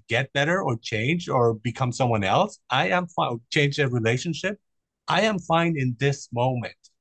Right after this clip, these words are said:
Just that, it doesn't mean that it's, it's not something that's constant, but even for a few moments, that would be really e-, energizing oneself. And then now I can choose. Now I can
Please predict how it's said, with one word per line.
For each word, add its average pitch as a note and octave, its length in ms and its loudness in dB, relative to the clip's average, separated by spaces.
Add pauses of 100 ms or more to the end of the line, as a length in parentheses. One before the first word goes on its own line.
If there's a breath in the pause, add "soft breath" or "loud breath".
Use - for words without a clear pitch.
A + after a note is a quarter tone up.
(300)
Just B3 320 0
that, F3 280 4
it D#3 160 0
doesn't A3+ 260 2
mean F3 200 4
that B2 160 0
it's, B2+ 260 -6
it's C#3 140 -8
not F3+ 160 4
something D3 200 2
that's A2+ 140 -2
constant, G3+ 420 0
but C#3+ 140 -6
even A3 300 -4
for F3 160 -2
a D#3 80 0
few F3 240 0
moments, C3 500 0 (420)
that C#3+ 240 4
would F3+ 280 2
be C3 240 -2 (200)
really D3+ 520 2 (260)
e-, C#3+ 140 -8
energizing C3+ 760 2
oneself. F#2+ 460 -6
And A#2 100 -6
then B2+ 220 0
now C3 420 4
I G#2+ 120 0
can - 200 -14
choose. G2+ 420 -6
Now D#3 260 4
I E3 100 4
can A#2 260 -2